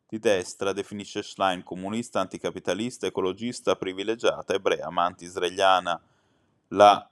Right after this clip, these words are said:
futura candidata replica che questo tipo di giornali dovrebbero fare attenzione agli argomenti che scelgono, perché ogni tanto puzzano di sessismo, di antisemitismo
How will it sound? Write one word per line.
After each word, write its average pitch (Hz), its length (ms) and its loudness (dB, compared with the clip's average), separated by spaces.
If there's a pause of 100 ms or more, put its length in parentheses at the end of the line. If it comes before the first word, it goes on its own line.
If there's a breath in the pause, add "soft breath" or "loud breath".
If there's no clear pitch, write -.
(100)
futura 110 480 -2
candidata 101 600 -2
replica 92 440 -4
che 85 240 -12
questo 104 300 -6
tipo 104 260 -6
di 98 120 -6
giornali 92 460 -2
dovrebbero 92 340 -2
fare 92 220 2
attenzione 95 500 -2
agli 92 160 -2
argomenti 92 440 -8
che 95 140 -10
scelgono, 92 600 -4
perché - 240 -6
ogni 90 160 -6
tanto 95 280 2
puzzano 87 460 -6
di 80 100 -14
sessismo, 101 640 -8
di 80 100 -2
antisemitismo 101 880 -6